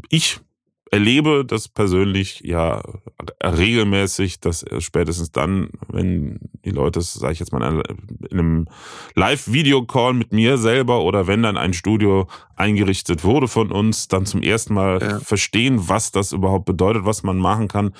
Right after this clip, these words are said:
Speaker 1: dann erst begreifen, was ich ihnen im Vorfeld alles erzählt habe. Das ist ja bei neuen Dingen, ist das ja immer so. Also,
Speaker 2: Ja.
Speaker 1: das ist
Speaker 2: Ja.
Speaker 1: ja ein v-, völlig neues Thema für Unternehmen.
Speaker 2: Also, da habe ich noch eine wunderschöne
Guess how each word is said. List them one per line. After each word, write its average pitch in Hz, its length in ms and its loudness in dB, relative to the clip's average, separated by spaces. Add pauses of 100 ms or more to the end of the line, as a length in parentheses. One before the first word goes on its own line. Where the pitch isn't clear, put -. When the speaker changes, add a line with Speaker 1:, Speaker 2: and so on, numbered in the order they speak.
(320)
Speaker 1:
dann 104 200 0
erst 101 260 -2
begreifen, 87 540 0
was 90 140 0
ich 92 100 -4
ihnen 95 140 2
im 92 80 2
Vorfeld 90 400 0
alles 82 200 -2
erzählt 85 340 0
habe. 71 160 0
Das 78 140 -4
ist 98 140 -2
ja 98 60 2
bei 82 160 0
neuen 92 380 2
Dingen, 104 300 2 (580)
ist 90 200 -2
das 87 140 -2
ja 85 120 2
immer 92 260 2
so. 69 280 -2
Also, 82 320 0 (480)
Speaker 2:
Ja. 92 260 -6 (320)
Speaker 1:
das 82 160 -6
ist 143 120 -2
Speaker 2:
Ja. 87 80 2
Speaker 1:
ja - 20 2
ein 85 60 0
v-, - 220 -8 (160)
völlig 95 280 0
neues 92 260 2
Thema 80 340 2
für - 220 0
Unternehmen. 71 580 -2 (100)
Speaker 2:
Also, 101 260 -2 (640)
da 98 200 0
habe 95 140 -2
ich - 80 -4
noch 101 160 0
eine 92 140 0
wunderschöne 101 640 2